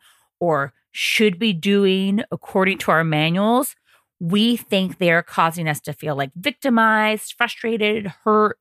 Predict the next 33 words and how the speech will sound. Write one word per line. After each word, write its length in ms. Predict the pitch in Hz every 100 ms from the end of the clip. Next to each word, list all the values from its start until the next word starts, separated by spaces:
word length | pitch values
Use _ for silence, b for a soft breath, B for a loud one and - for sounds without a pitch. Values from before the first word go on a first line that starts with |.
| 185
disappointed, 880 | 185 165 - 240 226 214 214 208 -
angry. 680 | - 214 208 233 220 226 233 _ _ B B B B B _
We 300 | 185 202 262
feel 260 | - 208 170
very 240 | 165 165
justified 1040 | 156 170 160 - 202 - 185 185 190 214 -
to 80 |
have 460 | 170 - 175 160 165
these 180 | 165 143
expectations 840 | - - - 165 - 160 196 180 -
and 340 | 170 151 147
rules 300 | 180 226 254
for 160 | - 156
other 160 | 151
people, 560 | - 151 - 147 160 185 B B B -
but 160 | 220
they're 100 | 190
just 220 | 175 202
a 40 | 180
huge 520 | - - 233 233 220
source 340 | - 196 190
of 160 | - -
pain 460 | - 190 185 190 190
and 160 | 165
suffering 460 | - - 220 - 202
for 200 | - 202
us 200 | 156 -
because 340 | - - 190
we're 200 | 165 156 -
tying 580 | - - 170 160 190 226
our 220 | - 165
emotional 580 | 156 160 160 180 - 180
happiness 840 | 160 147 135 190 202 233 285 -